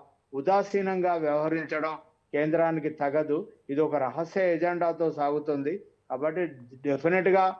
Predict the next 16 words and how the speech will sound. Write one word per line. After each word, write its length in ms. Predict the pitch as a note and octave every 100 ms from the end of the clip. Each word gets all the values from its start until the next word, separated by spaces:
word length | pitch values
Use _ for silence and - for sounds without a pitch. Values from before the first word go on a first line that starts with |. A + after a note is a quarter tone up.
| - _ -
కేంద్రం 360 | D#3 E3 F3+
ఒక 140 | E3+ D#3
గీత 340 | D#3 D3 D#3
గీసున్నది, 720 | E3 D#3 D3+ D#3 D3 C#3 D#3+ D#3+
ఉత్తరాదిని 680 | C#3 D3 D3+ D3+ D3 D#3 D3+
దక్షిణాదిని 680 | C3+ - D3 C#3+ C#3+ C#3+ D3 _ _ -
వేరుగా 420 | C#3 D#3 D#3 D#3+ C#3+
చూస్తున్నటువంటి 680 | C#3+ D3+ C#3 C3 C3+ C3
పరిస్థితి 480 | B2 B2+ C3 D3+ D3
ఉన్నది. 420 | B2+ C3 A#2+ - - _ _
ఇది 180 | C#3+ C#3+
దేశానికి 680 | B2+ C#3 D3 E3 E3+ D#3+ E3+
ప్ర-, 400 | E3 C#3+ C3+ C3
మంచిది 460 | B2+ C#3+ C#3+ F3
కాదు 340 | D#3 D3+ C#3+ D3
అనేటువంటి 720 | C#3 C#3 C3 C3+ C3 C3